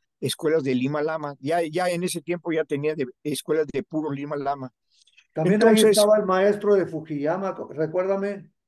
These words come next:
Speaker 2: el nombre,
Speaker 1: Ah, es,
Speaker 2: porque fue su
Speaker 1: em,
Speaker 2: alumno directo, Daniel.
Speaker 1: Guillermo,
Speaker 2: Guillermo
Speaker 1: Guillermo Landeros.
Speaker 2: Landeros Montes de Oca.
Speaker 1: Montes de Oca.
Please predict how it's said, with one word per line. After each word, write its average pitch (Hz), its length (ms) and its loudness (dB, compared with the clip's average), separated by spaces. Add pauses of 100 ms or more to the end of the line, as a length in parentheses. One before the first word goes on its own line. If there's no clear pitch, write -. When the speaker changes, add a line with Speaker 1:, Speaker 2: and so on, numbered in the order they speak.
(300)
Speaker 2:
el 143 180 -8
nombre, 165 320 -2
Speaker 1:
Ah, 185 340 4
es, 175 400 -2 (320)
Speaker 2:
porque 156 500 2
fue 208 140 2
su 220 60 0
Speaker 1:
em, 208 80 2
Speaker 2:
alumno 214 300 2
directo, 196 420 4
Daniel. 170 560 0 (640)
Speaker 1:
Guillermo, 185 720 2 (460)
Speaker 2:
Guillermo 160 320 4
Speaker 1:
Guillermo - 540 4 (480)
Landeros. 151 720 0 (100)
Speaker 2:
Landeros 170 580 2
Montes 160 420 -4
de 160 100 0
Oca. 123 340 -6 (640)
Speaker 1:
Montes 135 340 -4
de 147 100 2
Oca. 117 300 -2